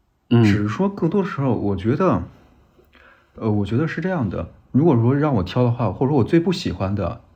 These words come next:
Speaker 2: 就是我觉得最差劲的是哪一种呢？
Speaker 1: 嗯。
Speaker 2: 最差劲的就是拉踩的，就是，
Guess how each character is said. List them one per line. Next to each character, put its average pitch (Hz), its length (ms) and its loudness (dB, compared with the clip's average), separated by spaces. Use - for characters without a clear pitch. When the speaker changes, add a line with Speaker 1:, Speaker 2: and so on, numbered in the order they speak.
Speaker 2:
就 - 120 -6
是 127 80 0
我 110 100 4
觉 107 120 2
得 127 80 8
最 127 100 10
差 117 260 0
劲 123 120 -4
的 117 80 2
是 117 140 0
哪 - 180 -2
一 101 40 -4
种 104 180 -6
呢？ - 100 -10
Speaker 1:
嗯。 - 20 -12
Speaker 2:
最 160 120 -6
差 151 200 -2
劲 127 120 2
的 110 100 2
就 117 140 0
是 - 220 0
拉 139 240 2
踩 - 360 -6
的， - 280 -12
就 120 200 2
是， 110 220 2